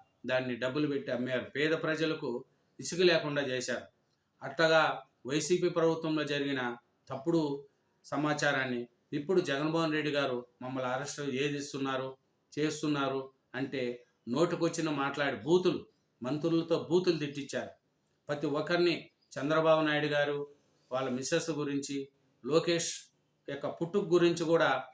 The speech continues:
నోటుకొచ్చిన మాట్లాడినారు. డ-, రోజా గారు కావచ్చు, కొడాలి నాని గారు కావచ్చు, అనిల్ కుమార్ యాదవ్ గారు కావచ్చు,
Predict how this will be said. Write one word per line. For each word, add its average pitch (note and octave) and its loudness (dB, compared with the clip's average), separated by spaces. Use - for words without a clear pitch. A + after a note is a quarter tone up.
నోటుకొచ్చిన D#3 -2
మాట్లాడినారు. A#2 -4
డ-, B2+ -6
రోజా C#3+ 0
గారు D3 2
కావచ్చు, C#3 -4
కొడాలి D3 2
నాని C#3 0
గారు C#3 -2
కావచ్చు, C3+ -6
అనిల్ D#3+ 0
కుమార్ D3 -2
యాదవ్ C3 0
గారు C3 -4
కావచ్చు, C3 -6